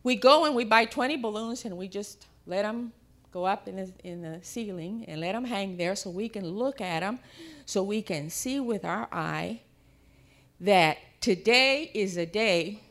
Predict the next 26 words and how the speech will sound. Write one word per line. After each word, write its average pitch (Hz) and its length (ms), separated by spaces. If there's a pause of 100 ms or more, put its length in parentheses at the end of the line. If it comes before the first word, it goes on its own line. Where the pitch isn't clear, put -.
when 170 380 (240)
that 202 380
door 214 420
is 190 180
opening 202 520
wide 311 340
to - 200
us. - 380 (400)
Que 208 200
hoy 247 220
es 339 140
el 302 140
día 294 240
que 262 100
se 190 120
está 208 220
abriendo 202 500
grande 170 340
esa 170 160
puerta. - 460 (3500)
¿Por 175 240
qué? 294 420
Porque 156 280
somos 269 580
tan 196 220
incrédulos. 240 1120